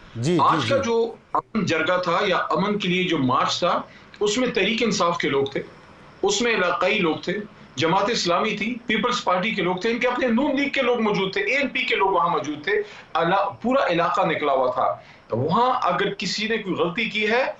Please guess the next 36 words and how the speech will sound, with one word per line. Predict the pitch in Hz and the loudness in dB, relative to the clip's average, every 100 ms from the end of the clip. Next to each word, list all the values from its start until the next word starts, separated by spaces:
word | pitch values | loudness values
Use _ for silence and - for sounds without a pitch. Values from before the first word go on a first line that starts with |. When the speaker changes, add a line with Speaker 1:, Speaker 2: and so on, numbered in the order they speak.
| - - | -12 -4
Speaker 2:
मैं | 175 | -2
उसको | 185 226 | 0 -2
सपोर्ट | 185 233 240 | -2 -2 0
नहीं | 254 | 0
करता, | 294 240 233 - - - - - | 0 0 0 -2 -4 -10 -20 -12
लेकिन | - 208 269 277 - | -4 -2 0 -4 -6
स्ट्रेट | - - - 240 - | -8 -6 0 0 0
फायरिंग | 220 240 247 | 0 0 2
Speaker 1:
आप | 196 | 2
Speaker 2:
करना | 190 | 2
Speaker 1:
माने | 202 254 | 2 2
Speaker 2:
अपने | 277 | 2
Speaker 1:
फिर | 294 | 2
वो | |
Speaker 2:
लोगों | 247 220 | 2 4
पे, | |
Speaker 1:
गलती | 233 | 2
Speaker 2:
वो | 269 | 2
भी | 233 | 2
Speaker 1:
पीटीआई | 196 262 | 4 4
के | 254 | 4
Speaker 2:
गलत | 262 | 4
Speaker 1:
लोगों | 240 | 4
Speaker 2:
है। | 240 | 4
Speaker 1:
ने | 214 | 2
की | 208 | 2
है, | 196 180 - | 2 2 -2
ये | 151 240 | 2 2
तो | 277 | 4
हम | 269 240 | 4 4
मानते | 214 214 | 4 4
Speaker 2:
वो | |
भी | 269 | 2
Speaker 1:
हैं | 262 | 2
ना | 302 | 2
Speaker 2:
गलत | 285 | 0